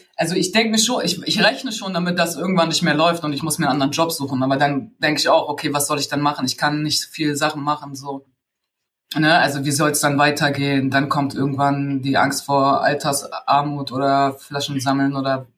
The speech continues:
so diese Standardsachen halt, ne? Klar, ich, irgendwo ist das immer da, Leistungsdruck, Dings. Wenn ich ein Lied schreibe und ich, und ich rapp mir das so vor und ich denk mir so, „Ey, das, das ist noch nicht gut“ und so, dann hab ich auch schlechte Laune und so. Richtig krass.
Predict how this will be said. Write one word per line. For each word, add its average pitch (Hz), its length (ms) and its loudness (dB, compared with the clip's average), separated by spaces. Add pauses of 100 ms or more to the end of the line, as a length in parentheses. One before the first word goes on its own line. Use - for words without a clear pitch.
(160)
so 170 240 -2
diese 180 240 2
Standardsachen 139 720 0
halt, 127 180 -4
ne? 151 160 -2
Klar, 160 260 2
ich, - 200 -8 (100)
irgendwo 180 480 4 (300)
ist 170 140 -2
das 165 140 0
immer 196 260 2
da, 165 440 4
Leistungsdruck, 127 840 -8 (360)
Dings. 143 240 -4
Wenn 139 80 0
ich - 120 0
ein 165 120 0
Lied 190 240 2
schreibe 170 560 0 (340)
und 160 120 0
ich, - 300 -4 (300)
und - 100 -4
ich 156 140 -2
rapp 196 160 2
mir 185 80 -2
das 175 160 0
so 156 80 -2
vor 175 320 4
und 151 80 -2
ich 143 120 -4
denk 147 180 -2
mir 147 80 -2
so, 139 160 0
„Ey, 147 220 4
das, 139 200 -2
das 135 160 -4
ist - 140 -2
noch 143 120 2
nicht 139 220 0
gut“ 170 240 0
und 139 120 -2
so, 143 180 0
dann 131 160 0
hab 135 120 0
ich - 80 -2
auch 135 80 -2
schlechte 135 320 -4
Laune 135 340 0
und 120 100 -8
so. 117 400 -14
Richtig - 440 -12 (240)
krass. - 360 -12